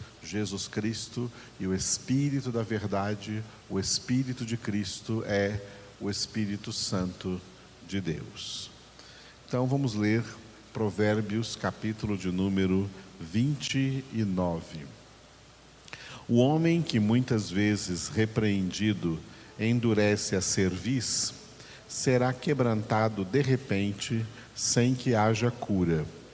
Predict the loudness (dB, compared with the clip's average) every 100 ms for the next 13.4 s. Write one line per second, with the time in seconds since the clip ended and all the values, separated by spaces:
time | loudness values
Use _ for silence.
0 | -20 -20 -20 -20 -20 -4 4 6 6 2
1 | 4 4 4 2 -2 0 4 4 4 4
2 | 4 4 2 2 2 2 2 2 2 4
3 | 2 -2 -6 -14 -18 -6 -4 4 6 6
4 | 4 0 2 2 4 6 4 4 0 -2
5 | -8 -18 -20 -20 -20 0 4 6 6 4
6 | 6 6 6 6 4 2 4 4 6 6
7 | 6 4 4 2 4 4 4 4 2 -2
8 | 0 0 -2 -10 -10 -4 -2 4 6 6
9 | 2 2 2 0 0 2 4 4 0 -4
10 | -16 -20 -20 -20 -18 -20 -20 -20 -14 -10
11 | -8 2 6 6 8 6 6 4 6 6
12 | 6 6 4 4 4 4 6 6 6 6
13 | 6 6 4